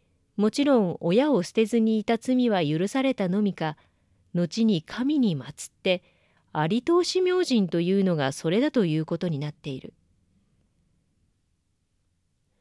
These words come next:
その話は古い書物に書いてあるばかりでなく、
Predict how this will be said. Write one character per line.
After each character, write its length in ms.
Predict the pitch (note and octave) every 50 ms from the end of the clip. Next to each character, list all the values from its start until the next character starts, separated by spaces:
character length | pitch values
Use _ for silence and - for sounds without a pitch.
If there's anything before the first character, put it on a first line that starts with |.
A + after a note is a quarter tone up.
| _ _ _ _ _ _ _
そ 160 | - - F3+ F3+
の 120 | G3+ G#3
話 360 | G#3+ G#3+ G#3 G#3+ G#3+ - B3
は 160 | G#3+ G3 E3+
古 260 | C#3+ - F#3 F3 G#3+ C4
い 80 | C4+
書 140 | - - A#3+
物 220 | G#3 F#3 - -
に 100 | E3 D#3+
書 180 | D3+ - F#3 F#3
い 80 | A#3 G#3+
て 120 | - E3
あ 100 | E3+ F#3+
る 100 | G3 E3
ば 120 | E3+ E3+
か 120 | F#3 - F#3+
り 100 | F#3 D#3+
で 100 | D#3+ D3
な 140 | D3+ D#3 D#3+
く、 240 | - - D3 -